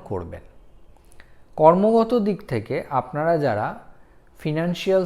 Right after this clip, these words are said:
সেক্টরে কাজকর্ম করে থাকেন, যারা আপনারা রিয়েল এস্টেটের সাথে যুক্ত কাজকর্ম করে থাকেন, যারা আপনারা অ্যাক্টিং প্রফেশনে রয়েছেন বা আপনারা প্রোডিউসার, ডিরেক্টর, তাদের জন্য সময়টি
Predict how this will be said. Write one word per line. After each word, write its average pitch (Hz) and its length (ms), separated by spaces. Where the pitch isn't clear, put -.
সেক্টরে 175 440
কাজকর্ম 156 640
করে 151 240
থাকেন, 151 280
যারা 139 380
আপনারা 151 340
রিয়েল 135 260
এস্টেটের 151 640
সাথে 143 220
যুক্ত 139 220
কাজকর্ম 143 560
করে 143 240
থাকেন, 143 300
যারা 139 440
আপনারা 113 440
অ্যাক্টিং 151 460
প্রফেশনে 131 580
রয়েছেন 113 500
বা 160 280
আপনারা 135 460
প্রোডিউসার, 131 580
ডিরেক্টর, 120 580
তাদের 160 300
জন্য 175 220
সময়টি 151 480